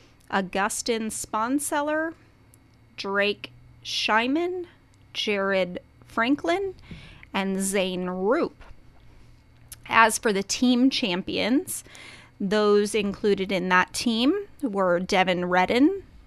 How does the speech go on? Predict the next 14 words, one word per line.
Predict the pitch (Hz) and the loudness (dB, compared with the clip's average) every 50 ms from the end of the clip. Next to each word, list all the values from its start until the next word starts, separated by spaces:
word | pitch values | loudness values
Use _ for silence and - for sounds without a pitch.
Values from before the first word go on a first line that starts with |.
| - - - | -18 -12 -8
Lane | 277 190 185 190 190 208 233 254 269 269 | -6 -2 0 0 2 2 2 0 0 0
Leemaster, | 254 240 240 226 214 214 214 220 - - 220 208 214 226 226 - - - - - - - - - - _ - | 0 0 0 0 2 2 0 0 -2 -2 -2 0 0 -2 -4 -6 -12 -18 -20 -20 -20 -20 -20 -20 -20 _ -14
Sam | - - - - 269 277 294 269 254 | -10 -6 -2 0 2 4 4 6 4
Wolpert, | 233 214 196 196 - - 185 185 185 175 - - - - - - - - _ | 4 4 2 0 0 0 0 0 0 -2 -4 -8 -18 -20 -20 -20 -20 -14 _
Nathan | - 214 226 240 240 - 277 262 254 | -4 -2 -2 -2 -2 0 0 0 0
Tavera, | - - 220 190 175 180 170 175 180 175 180 196 202 - - - - - - - - - | 0 -2 -4 -4 -2 -2 0 0 2 2 2 0 -2 -6 -12 -20 -20 -20 -20 -20 -14 -8
Mason | - 202 214 233 254 - 320 269 262 240 | -6 -4 -2 -2 -2 0 0 2 2 2
Mankey, | 214 196 202 196 - 202 196 202 208 226 - - - - - - - - - - - - | 0 -2 -4 -6 -4 -4 -4 -4 -4 -6 -8 -14 -20 -20 -20 -20 -20 -20 -20 -20 -18 -12
Trenton | - - - - 208 208 208 214 220 214 | -10 -6 -2 -2 0 0 0 0 0 0
Jackson, | 233 185 196 190 - - - 202 185 185 190 196 220 214 - - - - - - - - | 0 0 0 -2 -2 -4 -4 -2 -2 -2 -2 -4 -6 -6 -8 -14 -20 -20 -20 -18 -10 -4
Parker | - - 196 190 - 254 285 | 0 0 2 2 4 2 2
Freitas, | - - - 240 240 254 254 254 294 - - - - - - - - - - - - - - - - - | 2 0 -2 0 2 2 2 2 0 -2 -8 -12 -12 -14 -18 -20 -20 -20 -20 -20 -20 -20 -20 -20 -10 -2
Oliver | - 240 247 269 285 277 269 269 254 | 0 2 2 4 2 2 2 2 2
Goebel, | 226 - 202 196 202 196 202 196 190 196 190 208 | 2 2 2 2 2 2 2 2 2 2 2 0